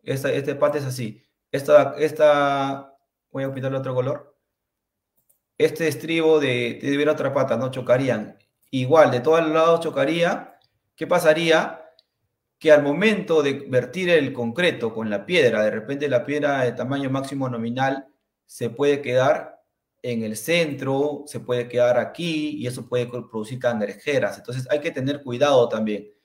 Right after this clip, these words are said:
Por eso es recomendable hacerle caso a quién, a los planos. Se recomienda que se haga caso a los planos. Y si no tuviera ese detalle en los planos, por ahí se pasó,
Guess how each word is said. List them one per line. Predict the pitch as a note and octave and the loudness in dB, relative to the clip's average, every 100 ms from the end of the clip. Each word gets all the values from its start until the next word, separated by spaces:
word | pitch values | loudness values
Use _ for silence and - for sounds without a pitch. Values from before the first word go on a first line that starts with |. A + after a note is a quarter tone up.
| _ _ - | _ _ -2
Por | C3 | 0
eso | D3 E3 | 2 0
es | |
recomendable | F3 F3 E3 D#3+ F3 E3+ | 0 -4 -2 2 4 4
hacerle | D3+ D3 D3 C#3 | 2 0 -4 2
caso | D#3 D3+ | 2 2
a | C3 | -4
quién, | D#3 F3 | -4 -2
a | C3 | -2
los | G#2 | -4
planos. | - B2 G2 F#2+ - _ _ _ _ _ _ _ - | -4 -4 -4 -8 -18 _ _ _ _ _ _ _ -8
Se | A#2+ | -4
recomienda | A#2 A2+ B2+ E3 F3 | -4 -2 -2 0 -2
que | F3 B2+ | -2 -4
se | B2+ | -2
haga | C3+ C3+ | 0 0
caso | C3+ B2+ | 0 0
a | |
los | B2+ | 0
planos. | D3 C3 A2+ | 0 0 -2
Y | A#2+ | -8
si | B2 | -8
no | D3+ G3 | -6 -4
tuviera | F#3+ F#3+ F3 | -4 0 2
ese | E3 E3+ | 2 0
detalle | C#3+ C#3+ D3+ | 0 4 4
en | C3+ | 2
los | A2+ | -4
planos, | - C3+ A2 G#2 - | -2 -2 -2 -8 -12
por | - | -6
ahí | A2 | -6
se | A#2+ C3 | -6 -6
pasó, | B2 C3 D3+ | -6 -2 -4